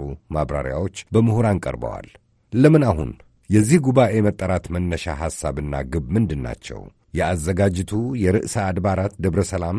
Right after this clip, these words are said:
ቅድስት ማርያም ቤተ ክርስቲያን አስተዳዳሪ የሆኑትን ሊቀ ማእምራን ቀሲስ ዶክተር አማረ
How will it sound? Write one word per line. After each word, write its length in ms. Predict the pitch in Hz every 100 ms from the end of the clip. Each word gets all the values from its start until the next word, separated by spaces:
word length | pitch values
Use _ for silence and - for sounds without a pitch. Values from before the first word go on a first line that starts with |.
| 113
ቅድስት 380 | - 90 87 -
ማርያም 360 | 87 87 87 80
ቤተ 140 | 82
ክርስቲያን 440 | 82 80 - 82 78
አስተዳዳሪ 560 | 76 - 82 73 71 73
የሆኑትን 500 | 65 73 87 135 151 - -
ሊቀ 160 | - 78 87
ማእምራን 520 | 76 92 95 98 107 98
ቀሲስ 380 | 98 - 107 -
ዶክተር 340 | - 87 95 80
አማረ 300 | 87 87